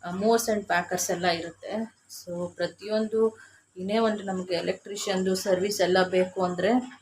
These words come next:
ಮತ್ತು ಅಲ್ಲಿನೇ ಇನ್‌ಸ್ಟಾಲೇಷನ್‌ದು, ಟಿ ವಿದು ಅದೆಲ್ಲನೂ ಪ್ರತಿಯೊಂದು ಸರ್ವಿಸ್ ನಮಗೆ No Broker-ಅಲ್ಲೆಲ್ಲನೂ ಅವೈಲೇಬಲ್ ಇದೆ. So No Broker-ಅಲ್ಲಿ ಮನೆಗಳ್ನೂ ಕೂಡ ನೋಡ್ತಾ ಇದ್ನಲ್ವ, ಹಾಗೇನೇ ಮೂವರ್ಸ್ ಆ್ಯಂಡ್ ಪ್ಯಾಕರ್ಸ್‌ದು ನಾನು already ಬುಕ್ ಮಾಡಿ ಆನ್‌ಲೈನ್ ಪೇಮೆಂಟ್ ಎಲ್ಲ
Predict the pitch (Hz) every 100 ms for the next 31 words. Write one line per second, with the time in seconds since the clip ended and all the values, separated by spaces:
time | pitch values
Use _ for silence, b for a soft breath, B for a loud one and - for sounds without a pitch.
0 | 190 190 185 190 185 185 185 _ b b
1 | b - 190 208 220 214 190 185 214 202
2 | 196 202 202 190 - 196 190 190 190 180
3 | 185 196 202 196 185 226 220 220 185 185
4 | 185 196 185 185 175 180 180 175 180 180
5 | 170 175 175 160 170 175 175 175 170 202
6 | - b b b - - 226 220 214 214
7 | 208 208 202 202 202 180 175 185 190 190
8 | 196 185 185 170 170 170 170 165 165 170
9 | 190 196 - 190 175 190 185 175 175 -
10 | 175 175 156 165 170 170 - 190 220 -
11 | B B _ 180 180 175 170 185 185 196
12 | 175 180 - 185 175 185 175 165 180 175
13 | 175 170 170 170 165